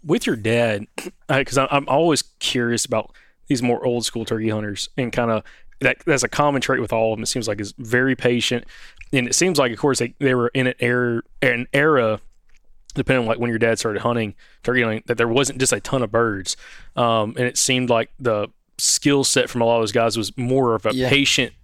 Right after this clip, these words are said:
Speaker 1: uh, approach to it, because you didn't know when that turkey was gonna come through there. You, you might have heard 'em, but they didn't seem like some of those guys had a ton of opportunity with just an absolute ton of birds. I don't know if your dad was like that, but, I mean,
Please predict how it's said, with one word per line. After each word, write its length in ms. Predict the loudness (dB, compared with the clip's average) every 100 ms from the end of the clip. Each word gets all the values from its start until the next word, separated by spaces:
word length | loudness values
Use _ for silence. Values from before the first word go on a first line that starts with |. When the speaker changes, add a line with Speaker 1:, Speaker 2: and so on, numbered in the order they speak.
| _ -4
Speaker 1:
uh, 400 | 0 0 -2 -2 -4
approach 480 | -6 0 0 0 0
to 120 | 0
it, 120 | -2 -8 -8
because 260 | 0 0 2
you 60 |
didn't 140 | 0 2
know 140 | 2
when 260 | 2 2 2
that 140 | 0
turkey 240 | 0 -2 0
was 120 | -2
gonna 120 | -4
come 300 | -2 -2 -2
through 180 | -2 0
there. 280 | 0 0 -4
You, 180 | -4 -4 -2
you 140 | 0
might 100 | 2
have 120 | 0
heard 260 | 2 2 2
'em, 80 | 0
but 160 | 0 -2 -12 -20 -16 0
they 140 | 0
didn't 160 | 2 0
seem 260 | 2 2
like 160 | 0 0
some 240 | 0 2
of 60 | 2
those 100 | 2
guys 360 | 2 2 0 -2
had 300 | 0 0 0 -2
a 140 | -2
ton 280 | -6 0 2
of 140 | 4
opportunity 320 | 2 0 -2
with 80 | 0
just 120 | -2 0
an 80 |
absolute 320 | 0 -2 -4 -2
ton 140 | -2
of 80 | 0
birds. 220 | 0 2
I 60 | 0
don't 80 |
know 100 | 0
if 80 | 0
your 120 | -2
dad 260 | 2 2 4
was 180 | 0 -2
like 220 | -4 -6
that, 260 | -4 -4 -6 -14 -20 -20 -10
but, 300 | 0 0 0 -2
I 60 |
mean, 160 | 0